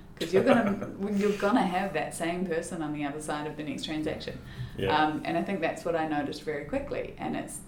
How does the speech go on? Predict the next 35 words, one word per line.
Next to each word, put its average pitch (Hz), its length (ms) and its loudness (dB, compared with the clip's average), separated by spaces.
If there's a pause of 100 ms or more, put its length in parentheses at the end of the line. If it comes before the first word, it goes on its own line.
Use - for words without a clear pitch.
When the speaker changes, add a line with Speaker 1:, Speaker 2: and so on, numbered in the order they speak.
(100)
Speaker 1:
and 160 240 -2
that - 180 -2
I 131 160 -4
love, - 400 -4
because - 320 -4
if, - 220 -4 (100)
if, 165 160 -2 (160)
if 170 140 -6
there's 156 180 -4
anything 165 420 -4
to 143 120 -6
increase 147 580 -4 (220)
integrity, 151 720 -4 (380)
um, 143 520 -4
and 147 220 -2
compromise 143 580 -6
in 143 80 -6
the 143 60 -6
way 139 120 -4
in 135 100 -4
which 131 160 -4
you - 60 -8
do 135 240 -6 (160)
business, - 420 -6
then - 300 -6
I'm 135 160 -4
an 123 100 -4
absolute - 340 -4
advocate - 400 -6
for - 200 -6
it. - 140 -8 (140)
Speaker 2:
Mm. 98 380 -6
Speaker 1:
Um, 143 460 -4 (240)
I 156 220 -4 (680)
very, 165 520 0